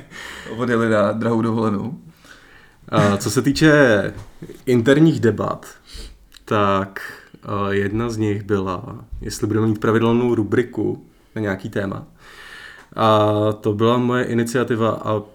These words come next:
Speaker 2: původně jsem to zamýšlel, eh, trochu jiným směrem, než jakým jsme se vydali.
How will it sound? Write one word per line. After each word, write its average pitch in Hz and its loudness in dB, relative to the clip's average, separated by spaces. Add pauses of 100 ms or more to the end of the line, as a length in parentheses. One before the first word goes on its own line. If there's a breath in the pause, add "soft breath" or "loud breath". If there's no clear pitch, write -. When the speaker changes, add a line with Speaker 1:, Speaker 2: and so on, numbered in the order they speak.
(320)
Speaker 2:
původně 107 0
jsem 110 0 (840)
to 196 -2
zamýšlel, 101 -2 (300)
eh, - -20 (1120)
trochu 101 -6 (840 loud breath)
jiným 117 6
směrem, 117 2
než 113 0
jakým 117 2
jsme 117 -4
se 156 0
vydali. 107 0